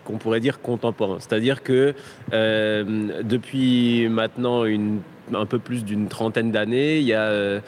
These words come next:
une forme de cirque qui s'est un peu développée en dehors du cirque traditionnel, du coup, du cirque, euh, le cirque traditionnel, du coup, euh, qui est le cirque avec les familles, souvent, euh, le cirque avec les animaux et tout ça. Et, euh, et nous, en fait,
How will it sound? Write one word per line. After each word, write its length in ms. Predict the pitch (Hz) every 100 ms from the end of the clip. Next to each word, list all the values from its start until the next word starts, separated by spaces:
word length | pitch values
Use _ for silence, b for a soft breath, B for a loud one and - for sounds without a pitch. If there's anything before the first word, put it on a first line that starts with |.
| B B
une 400 | 117 120 123 117
forme 320 | 107 - 135 131
de 100 | 113
cirque 300 | - 147 -
qui 120 | 110
s'est 120 | 117
un 100 | 110
peu 140 | 104
développée 640 | 113 123 120 123 143 151 156 B B
en 160 | 117 120
dehors 520 | 117 131 135 143 131
du 260 | 117 117 113
cirque 300 | - 135 -
traditionnel, 580 | - 120 113 120 135 143
du 80 |
coup, 200 | 117 156 B B B
du 180 | 113 120
cirque, 480 | - 143 139 - 120
euh, 460 | 110 110 107 107
le 120 | 113 113
cirque 160 | 123 -
traditionnel, 560 | 110 107 - 113 156
du 100 | 113
coup, 280 | - 151 151
euh, 340 | 117 104 101
qui 160 | 101 -
est 60 | 104
le 160 | 104
cirque 340 | 107 - 113 110
avec 200 | 98 95
les 100 | 90
familles, 760 | 113 127 143 143 143 143 143
souvent, 380 | 127 123 120 113
euh, 40 | 107
le 100 | 101
cirque 280 | - 113 104
avec 180 | 92
les 160 | 104 101
animaux 320 | 110 120 123
et 40 | 117
tout 80 |
ça. 200 | - 127 160 B B B B 127
Et, 300 | 113 131 135
euh, 680 | 117 107 107 107 107 107 104 95 -
et 100 | 110
nous, 140 | 151
en 100 | 135
fait, 460 | - 151 147 -